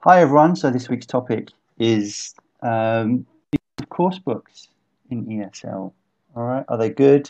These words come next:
Are they bad? Are they in between? Uh, can we improve on them? Um, I think I, I can start with, I'll, I'll give my experience. I've, I've been using course books for a few years now, and, uh,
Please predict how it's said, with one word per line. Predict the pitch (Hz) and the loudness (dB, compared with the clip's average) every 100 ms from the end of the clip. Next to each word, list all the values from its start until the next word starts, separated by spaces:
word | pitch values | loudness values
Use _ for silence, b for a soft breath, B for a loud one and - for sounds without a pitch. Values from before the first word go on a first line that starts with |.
| - | -2
Are | 117 | 2
they | 113 | 2
bad? | 107 120 123 135 127 | 6 8 8 6 2
Are | |
they | 113 110 | -2 0
in | 110 | -2
between? | 113 - 120 120 139 143 _ _ _ | -4 0 0 2 -2 -6 _ _ _
Uh, | 127 127 | 4 6
can | 123 135 | 4 4
we | 131 | 4
improve | 123 131 123 110 | 2 0 -2 0
on | 98 | -4
them? | 92 90 107 _ _ _ _ _ _ | -4 -8 -16 _ _ _ _ _ _
Um, | 107 - - - - 95 _ _ _ _ _ _ - | -12 -10 -8 -8 -10 -12 _ _ _ _ _ _ -8
I | |
think | 120 127 | -4 -4
I, | - 131 - _ | 0 0 0 _
I | 143 | -2
can | 139 | 0
start | 117 131 120 123 | 2 6 6 6
with, | 120 113 - _ _ _ - | -2 -4 -12 _ _ _ 4
I'll, | 139 143 | 4 4
I'll | |
give | 135 135 | 0 2
my | 127 123 | 2 2
experience. | 117 - 123 110 117 120 - | -2 -6 0 2 2 -2 2
I've, | - - | 0 4
I've | 123 | 2
been | 123 | 2
using | 113 98 95 | -2 -4 -8
course | 110 95 | -10 -12
books | - 110 | -12 -16
for | _ 107 | _ -10
a | |
few | - 110 | -4 -4
years | 107 123 120 | -2 -4 -6
now, | 120 95 98 | -8 -8 -8
and, | 101 101 | -8 -6
uh, | 117 110 | -2 -2